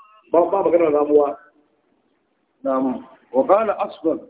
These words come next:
Speaker 1: Shi kuma Asbagh, Asbagh ya ce,
Speaker 2: La yusalli hatta yajida ahadihim,
Speaker 1: Ya dakata, kada ya yi sallah, har sai ya samu ɗaya daga cikin su.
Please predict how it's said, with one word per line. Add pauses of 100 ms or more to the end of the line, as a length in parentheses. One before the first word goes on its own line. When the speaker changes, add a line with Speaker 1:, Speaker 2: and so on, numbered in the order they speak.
(400)
Speaker 1:
Shi
kuma
Asbagh,
Asbagh
ya
ce,
Speaker 2:
La
yusalli
hatta
yajida
ahadihim, (280)
Speaker 1:
Ya
dakata,
kada
ya
yi
sallah, (480)
har
sai
ya
samu
ɗaya
daga
cikin
su.